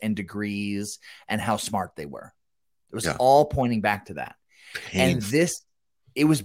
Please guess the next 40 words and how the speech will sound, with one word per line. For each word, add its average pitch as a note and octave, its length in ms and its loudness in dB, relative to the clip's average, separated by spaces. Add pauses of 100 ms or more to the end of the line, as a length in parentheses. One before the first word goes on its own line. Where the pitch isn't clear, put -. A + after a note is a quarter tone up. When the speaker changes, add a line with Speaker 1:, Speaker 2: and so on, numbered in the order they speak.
(140)
Speaker 1:
it's C#3 160 2
brutal. E3 360 6
And G#2+ 100 2
Speaker 2:
Painful. A2 80 -2
Speaker 1:
the G#2+ 40 -4
reason G#3 220 4
why E3+ 140 4
it's B2 140 -2
brutal E3+ 240 2
is - 140 -2
it's, C#3+ 200 -2 (320)
and A#3 200 4
it's, - 160 -6 (300)
it's F3+ 160 4
so D#3+ 300 6
fucking D3 520 0
common B2 720 0 (480)
for C#3+ 240 4
you C#3+ 160 2
to C3+ 80 0
be, B2+ 240 -4 (140)
for A#2+ 420 4
gym A#2+ 260 0
owners D#3 280 0
and A2 80 -8
fitness B2+ 240 -6
people A2 240 -6
to G2 80 -8
be, G#2 340 -4
not B2 200 -2
just G#2+ 120 -10
gym A2 160 -2
owners, E2+ 220 -12 (120)
everybody F#2+ 680 -6
in G#2 80 -4
the G2+ 60 -2
fitness A2+ 280 -8
industry G2 360 -6
to F#2+ 60 -8
be F#2+ 300 -10